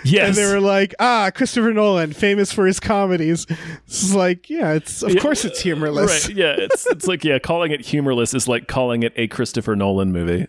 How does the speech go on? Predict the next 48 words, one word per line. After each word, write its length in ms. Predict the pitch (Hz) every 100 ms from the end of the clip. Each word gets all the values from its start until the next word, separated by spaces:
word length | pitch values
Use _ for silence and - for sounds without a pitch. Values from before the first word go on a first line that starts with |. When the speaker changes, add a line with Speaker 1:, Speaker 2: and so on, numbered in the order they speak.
| -
Speaker 1:
Like 240 | 123 131 -
Speaker 2:
Yeah, 300 | 240 240 160
yeah. 240 | 208 202 190
It's 120 | 202
like, 200 | 208 202
did 160 | 220 202
you 140 | 240
Speaker 1:
<laughs> 20 |
Speaker 2:
go 380 | 185 233 233 208
in 220 | 214 254
expecting 500 | 254 - 226 202 220
it 80 | 208
to 80 | 202
be 100 | 214
funny? 440 | - 185 294 381 - -
Speaker 1:
Christopher 440 | 180 - 196 180
Nolan 360 | 147 147 131 123
does 260 | 127 123
not 260 | 127 120 113 _ -
know 260 | 120 117
what 200 | 113 110
human 400 | - 120 113 104
beings 440 | 101 104 117 139 143
are. 400 | 143 151 156 - _ _ - - 202
Speaker 2:
Yeah. 140 | 220
Speaker 1:
So 400 | - 214 208 208 - _ _ 214
it's, 420 | 190 - - - - - -
yeah, 260 | 220 190 147
his 200 | 185 185
movies 320 | 208 190 165
are 140 | 151
extremely 640 | 143 - - 220 185 123 147
humorless. 880 | 160 139 202 190 - - - - - _ -
Speaker 2:
Yeah. 200 | 254 120 _ _ _
It's, 320 | 180 - -
uh, 380 | 185 185 185 180 - _ _
Speaker 1:
And 120 | 143 139
Speaker 2:
it's 40 |
Speaker 1:
everybody, 240 | 160 160 190
Speaker 2:
what 20 |
he 60 |
Speaker 1:
everybody 320 | 165 170 170 160
Speaker 2:
does. 80 |
Speaker 1:
talks 340 | - 156 160 -
like 120 | 143
a 60 | 117
fucking 400 | - 151 151 147
Martian. 500 | 131 107 - 196